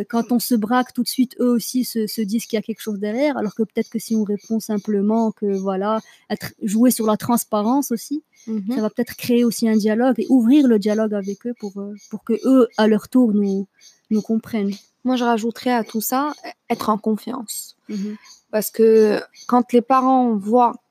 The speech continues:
Speaker 2: euh, que leur fils ou leur fille, euh, aborde un sujet et qu'elle est en confiance, c'est-à-dire qu'elle est sûre de ce qu'elle veut, euh, qu'elle est sûre de pourquoi elle aborde le sujet, à quel point c'est important pour elle,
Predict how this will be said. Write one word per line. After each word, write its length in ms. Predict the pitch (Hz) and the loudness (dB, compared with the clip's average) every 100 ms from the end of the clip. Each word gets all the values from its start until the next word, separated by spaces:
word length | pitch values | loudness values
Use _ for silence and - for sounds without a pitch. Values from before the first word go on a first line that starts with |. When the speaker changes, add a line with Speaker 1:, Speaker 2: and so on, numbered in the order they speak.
| _ _ _ _ _ - | _ _ _ _ _ -4
Speaker 2:
euh, 320 | 214 214 208 - | 0 2 0 2
que 320 | 220 220 220 | 4 6 6
leur 200 | 208 196 | 4 -2
fils 320 | - 294 - | -2 -2 0
ou 40 | 233 | 0
leur 200 | 208 226 | -2 -4
fille, 440 | - 240 226 214 | -6 -6 -2 -2
euh, 300 | 190 180 180 - | -2 -2 -4 -2
aborde 360 | 214 226 214 | 0 0 0
un 120 | 196 | -4
sujet 520 | 208 - 214 220 226 - - | -6 -6 -2 0 0 -2 -8
et 80 | |
qu'elle 260 | 208 214 208 | -2 0 0
est 60 | 202 | 0
en 140 | 202 | -2
confiance, 680 | - 247 - 226 208 - - | -2 -4 -2 -6 -6 -12 -16
c'est-à-dire 400 | - - 202 202 | -8 -6 -4 -8
qu'elle 220 | - 220 | -2 2
est 120 | 214 - | 2 0
sûre 280 | - 269 | 0 0
de 100 | 220 | 2
ce 80 | 220 | 0
qu'elle 220 | - 202 | 0 -2
veut, 260 | 185 208 240 - _ _ _ - _ - | 0 0 -2 -6 _ _ _ -20 _ -2
euh, 600 | 214 214 208 214 208 202 208 | 2 4 4 4 2 0 -2
qu'elle 160 | - 214 | 2 4
est 60 | 208 | 4
sûre 340 | - 277 247 | 2 0 2
de 80 | 214 | 2
pourquoi 540 | - 247 - 269 262 - | -2 -10 -2 2 4 2
elle 140 | 214 | -2
aborde 380 | 202 202 208 196 | -4 -4 -4 -4
le 100 | 202 | -6
sujet, 380 | - 202 208 190 | -6 -4 -2 -2
à 100 | 196 | -4
quel 180 | 226 233 | -6 -4
point 180 | 220 | -4
c'est 140 | 214 208 | -4 -6
important 400 | 208 208 - 202 | -6 -8 -6 -8
pour 220 | - 208 | -4 -2
elle, 140 | 233 | -2